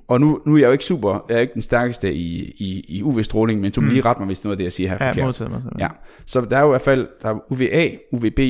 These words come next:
Speaker 1: og U V C-stråling,
Speaker 2: Yes.
Speaker 1: som der i hvert fald bruger rigtig meget, når man snakker om, hvor skadeligt det er for huden.
Speaker 2: Ja.
Speaker 1: Øh, og U V A-stråling kommer ret nemt igennem atmosfæren, så det får vi rigtig meget af. Det kan også gå igennem vinduer og sådan noget.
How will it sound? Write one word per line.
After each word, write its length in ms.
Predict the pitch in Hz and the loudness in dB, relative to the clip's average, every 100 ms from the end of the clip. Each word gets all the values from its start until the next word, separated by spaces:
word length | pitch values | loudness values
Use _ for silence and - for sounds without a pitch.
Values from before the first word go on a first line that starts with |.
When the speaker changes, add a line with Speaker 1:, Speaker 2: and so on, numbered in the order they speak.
| - | 0
Speaker 1:
og 80 | 113 | -2
U 40 | 104 | -2
V 120 | 101 | -2
C-stråling, 460 | - - - 82 110 | -4 -4 -2 -2 -2
Speaker 2:
Yes. 280 | 117 - - | -6 -12 -6
Speaker 1:
som 180 | 110 | -2
der 60 | 104 | 0
i 20 | |
hvert 60 | 107 | 0
fald 120 | 113 | 0
bruger 300 | 107 110 110 | 2 2 2
rigtig 220 | 110 - | 0 -2
meget, 200 | 98 95 | 0 2
når 80 | 95 | 0
man 100 | 95 | 0
snakker 320 | 95 98 92 | 0 -2 0
om, 160 | 87 90 82 - | -2 -2 -4 -12
hvor 180 | - 101 | -4 -4
skadeligt 480 | - 110 113 101 - | 0 2 2 0 -6
det 80 | 95 | -4
er 100 | 95 - | -4 -6
for 100 | 92 | -4
huden. 240 | 101 - - - | -4 -6 -12 -8
Speaker 2:
Ja. 140 | 127 113 - - _ _ - - | -6 -6 -14 -20 _ _ -20 -2
Speaker 1:
Øh, 340 | 120 110 101 95 | 4 4 4 2
og 140 | 110 127 | 0 2
U 20 | |
V 80 | 127 | 2
A-stråling 760 | 101 165 - 120 120 117 95 - - | 2 2 -2 -2 0 0 -2 -6 -4
kommer 460 | 113 98 110 - _ - | -2 0 -4 -10 _ -4
ret 180 | 139 139 | -2 0
nemt 180 | 135 - | 0 -2
igennem 300 | 120 120 104 | -4 -2 -2
atmosfæren, 600 | - 101 - 110 123 101 | -4 -6 -2 0 0 -2
så 140 | - 104 | -4 -2
det 200 | 120 117 | 0 0
får 160 | 107 110 | 0 0
vi 100 | 92 | 2
rigtig 220 | 107 98 | 0 0
meget 220 | 95 92 | 0 0
af. 60 | 90 | -2
Det 100 | 107 | -2
kan 80 | 104 | -2
også 140 | - | 0
gå 60 | 98 | 0
igennem 260 | 110 101 | 0 2
vinduer 380 | 113 127 117 92 | 2 2 2 0
og 100 | 98 | -2
sådan 120 | 92 | -2
noget. 200 | 92 104 | 0 -2